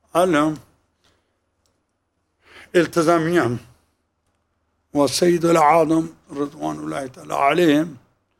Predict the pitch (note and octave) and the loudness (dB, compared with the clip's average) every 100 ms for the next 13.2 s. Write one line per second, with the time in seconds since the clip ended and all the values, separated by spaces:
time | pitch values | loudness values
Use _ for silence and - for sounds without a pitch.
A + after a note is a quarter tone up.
0 | _ _ _ D#3+ F3 F3 D#3+ D#3 D#3+ A#2+ | _ _ _ -2 0 -2 0 2 2 -2
1 | - _ _ - E3+ D#3+ D#3+ D3+ E3 D#3+ | -10 _ _ -16 -4 -4 -4 -4 -2 0
2 | E3+ C#3+ A#2 A2+ - _ _ _ _ _ | 0 -2 -4 -6 -12 _ _ _ _ _
3 | _ _ _ _ _ _ _ - C#3 C#3 | _ _ _ _ _ _ _ -16 -14 -8
4 | D3+ D3+ C#3+ D#3 D#3 F#3+ E3+ F3+ D#3 - | -4 -2 0 0 2 2 0 -2 -4 -10
5 | E3 - D#3+ D3+ E3+ D#3+ D3+ - - - | -20 -20 -20 -10 -6 -4 -6 -12 -20 -18
6 | F#3 E3 D#3 D#3+ D3+ D3 F#3 _ _ _ | -14 -8 -6 -4 -2 -2 -6 _ _ _
7 | D3 D#3+ D#3 D#3+ D3+ - F3+ - E3 D#3+ | -2 -2 -2 -4 -6 -2 -4 -2 -2 2
8 | D#3+ C3+ D3 B2+ _ _ _ _ _ _ | 4 2 -2 -8 _ _ _ _ _ _
9 | _ _ D3 D3+ A2+ F#3 D#3+ E3 B2 - | _ _ -6 -6 -2 2 4 2 0 -8
10 | _ _ _ _ _ _ _ _ _ _ | _ _ _ _ _ _ _ _ _ _
11 | _ _ D#3 C#3+ C3+ - D#3 F3+ F3 F3 | _ _ -4 -2 -4 0 0 2 2 0
12 | D3 E3+ E3+ F3+ D3+ D#3+ D3 C#3+ F3 F3+ | 0 -2 0 0 0 0 -2 -2 -4 2
13 | D#3 D#3 | 2 0